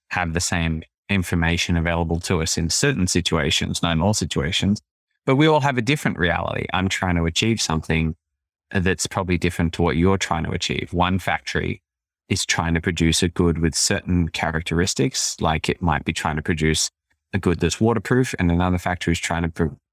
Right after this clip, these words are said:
produce a, a jacket that's windproof. And so they're gonna do different testing and be optimizing for different qualities in the end product. And so what I'm getting at here is because every customer stores data differently, because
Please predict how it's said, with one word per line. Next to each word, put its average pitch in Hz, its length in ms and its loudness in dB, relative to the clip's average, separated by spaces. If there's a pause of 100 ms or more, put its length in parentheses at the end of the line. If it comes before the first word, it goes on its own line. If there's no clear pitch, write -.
produce 87 480 0
a, 82 220 2 (460)
a 95 40 -2
jacket 92 340 0
that's 92 140 0
windproof. 98 580 0 (300)
And 92 140 0
so 95 120 2
they're 87 120 2
gonna 85 200 2
do 82 160 2
different - 300 -2
testing 82 460 0
and 78 120 2
be 80 60 4
optimizing 80 680 0
for - 80 -2
different 76 320 -2
qualities 82 560 0
in 78 80 4
the 78 160 4
end 76 200 0
product. 76 460 -6 (760)
And 110 100 2
so 123 120 4
what 147 120 4
I'm 170 160 4
getting 104 300 2
at 82 160 -2
here 85 320 0
is 85 440 0 (840)
because 151 320 2
every 135 220 2
customer 104 480 0
stores 82 400 0
data 87 260 0
differently, 85 460 -2
because 90 500 0